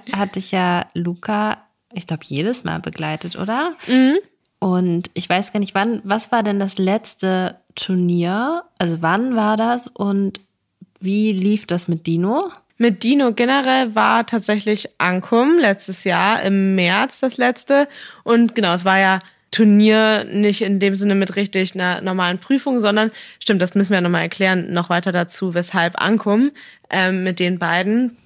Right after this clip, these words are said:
Speaker 1: Weil man hat da die Möglichkeit, Test of Choice Prüfungen zu reiten. Und genau, erzählen wir gleich, wie das mit Dino letztes Jahr lief, aber einmal zur Erläuterung. Der Name sagt's ja schon, man kann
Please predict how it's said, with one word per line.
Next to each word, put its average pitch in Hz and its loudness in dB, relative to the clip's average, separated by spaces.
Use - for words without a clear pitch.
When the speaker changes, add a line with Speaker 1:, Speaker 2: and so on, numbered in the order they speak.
Speaker 1:
Weil 208 2
man 196 0
hat 208 0
da 190 2
die 202 -2
Möglichkeit, 202 -2
Test 208 -2
of - -8
Choice 196 2
Prüfungen 165 -4
zu - -10
reiten. 165 0
Und 202 2
genau, 185 2
erzählen 185 -2
wir 185 2
gleich, 233 2
wie 247 -2
das 208 2
mit 196 -2
Dino 196 0
letztes 208 0
Jahr 262 2
lief, 262 -2
aber 190 -6
einmal 202 -4
zur 202 -6
Erläuterung. 208 -2
Der 190 0
Name 196 2
sagt's 190 -2
ja 208 0
schon, 214 2
man 190 -2
kann 202 0